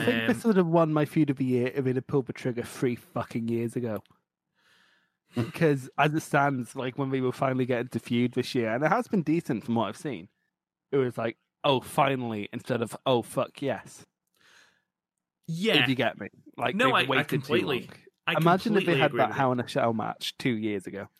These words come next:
Speaker 2: And let's just say now, their Hell in a Cell match was fucking great.
Speaker 1: It's really good, yeah.
Speaker 2: Um,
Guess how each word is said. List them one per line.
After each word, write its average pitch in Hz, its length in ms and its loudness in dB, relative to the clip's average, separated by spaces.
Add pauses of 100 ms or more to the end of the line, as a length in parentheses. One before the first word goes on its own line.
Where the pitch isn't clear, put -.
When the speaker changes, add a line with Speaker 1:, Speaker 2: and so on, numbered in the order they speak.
(640)
Speaker 2:
And 175 360 2 (400)
let's 180 320 2
just - 200 0
say 160 140 2
now, 131 200 0
their 120 140 2
Hell 131 180 -2
in 123 80 -6
a 123 40 -6
Cell 123 200 -2
match 117 240 -8
was - 100 -6
fucking 123 420 -8
great. 113 640 -8 (440)
Speaker 1:
It's - 100 -16
really 247 160 -2
good, 226 200 0
yeah. 165 140 0 (680)
Speaker 2:
Um, 117 580 -4